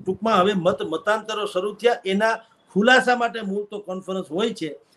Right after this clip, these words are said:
પછી આડ વાત કરવામાં આવે કે જે ગઈકાલે સંકલન સમિતિ વાળાએ કીધું હતું કે અમે ચારેય ઝોનમાંથી, ગુજરાતના ચારેય ઝોનમાંથી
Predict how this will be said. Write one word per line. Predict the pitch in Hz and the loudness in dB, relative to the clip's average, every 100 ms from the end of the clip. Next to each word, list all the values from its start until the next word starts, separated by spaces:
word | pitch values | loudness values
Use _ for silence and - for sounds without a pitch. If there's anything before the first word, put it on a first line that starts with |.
| _ | _
પછી | 185 190 196 - | -12 -8 -6 2
આડ | 220 233 | 4 4
વાત | 220 208 - | 4 2 0
કરવામાં | 190 190 185 | -4 -2 -2
આવે | 208 190 - _ - 185 | 0 -2 -6 _ -12 -4
કે | 185 180 | -4 -2
જે | 175 196 202 | -2 -2 -2
ગઈકાલે | 196 196 208 208 208 | -4 -4 -4 -6 -6
સંકલન | 220 208 214 | -8 -8 -8
સમિતિ | 185 180 208 | -8 -8 -4
વાળાએ | 165 156 196 | -2 0 -2
કીધું | 202 262 262 | -2 -4 -2
હતું | 196 | -2
કે | 180 | -2
અમે | 185 | -2
ચારેય | 180 170 185 196 | -2 2 4 2
ઝોનમાંથી, | 185 170 196 190 175 170 170 | 0 0 2 2 2 -2 -4
ગુજરાતના | 160 160 170 170 170 | -4 -4 -4 -4 -8
ચારેય | 165 160 185 | -4 -4 -4
ઝોનમાંથી | 170 165 165 160 165 | -10 -12 -10 -10 -10